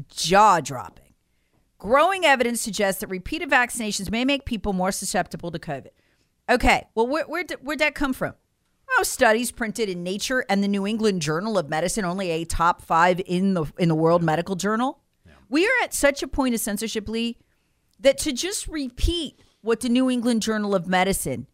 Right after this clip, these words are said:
Speaker 1: published is controversial.
Speaker 2: If you quote science.
Speaker 1: If you quote
Speaker 2: Science.
Speaker 1: science.
Speaker 2: Yeah.
Speaker 1: Yeah.
Speaker 2: Just let that sink in.
Speaker 1: So who's most success, uh, uh, you know, uh,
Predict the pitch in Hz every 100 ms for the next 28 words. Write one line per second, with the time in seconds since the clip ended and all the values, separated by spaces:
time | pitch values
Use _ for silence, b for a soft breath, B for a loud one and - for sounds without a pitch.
0 | _ - 240 202 165 - - _ _ _
1 | _ _ _ - 190 - 190 - 120 104
2 | - - 127 151 147 156 - 180 143 107
3 | 87 - - 240 330 349 349 349 330 -
4 | - _ _ _ _ _ - - 185 269
5 | 214 135 - - - _ _ _ - -
6 | _ _ _ _ - 180 - _ - 135
7 | - _ _ _ - 175 170 139 - 110
8 | 90 80 _ _ _ _ _ _ _ _
9 | _ _ _ - - 240 339 381 349 349
10 | 370 - - - 277 - 294 294 - 247
11 | - 226 214 214 -